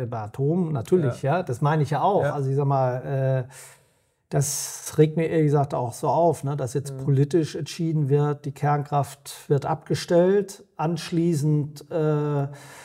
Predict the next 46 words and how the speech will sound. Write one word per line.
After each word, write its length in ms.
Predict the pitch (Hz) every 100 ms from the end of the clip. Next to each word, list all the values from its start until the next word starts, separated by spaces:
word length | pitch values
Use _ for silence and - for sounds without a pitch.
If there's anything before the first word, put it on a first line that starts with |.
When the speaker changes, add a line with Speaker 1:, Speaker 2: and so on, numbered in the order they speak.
| - -
Speaker 1:
steigen 400 | - - 156 151
die 100 | 143
Strompreise 1200 | - - 165 180 185 175 175 190 185 202 208 220 165
Speaker 2:
Die 20 |
man 120 | 170
dann 80 | 156
Speaker 1:
und 60 | 151
Speaker 2:
wieder 60 |
subventioniert 800 | 147 151 156 156 156 156 214 240
für 80 | 196
die 60 |
Speaker 1:
die 60 | 185
man 140 | 185 180
Speaker 2:
Industrie. 420 | 175 180 190 254
Speaker 1:
dann 100 | 180
für 160 | -
die 80 | 165
Großindustrie 920 | 156 160 185 196 185 185 - - 196 185
wieder 240 | 180 170
subven-, 340 | 160 165 185 190
runtersubventioniert. 1080 | - 196 208 147 127 - 131 117 131 123 131
Speaker 2:
Mhm. 20 |
Speaker 1:
Das 140 | 135 127
ist 40 |
ja 80 | 151
total 460 | 151 147 165 165
gaga, 160 | 156 135
Speaker 2:
Behindert, 320 | 139 127 120
Speaker 1:
ja. 220 | 143 175
Speaker 2:
ja, 20 | 170
Speaker 1:
Also, 260 | 156 143
Speaker 2:
ja. 220 | 151 147
Speaker 1:
und, 480 | 147 - 151 147 -
äh, 320 | - 151 147 143
dass, 460 | - 156 - - - - - -
dass 160 | 156
das 260 | 156 165 -
auch 200 | 165 151
so 300 | - 151 147
durchgeht 1000 | - 302 320 - 156 131 127 - - -
öffentlich 400 | 160 151 135 131
in 80 | 139
der 120 | 123
Diskussion, 720 | 135 127 - 127 135 123 113
das, 320 | 196 196 -
das 480 | 247 240 - -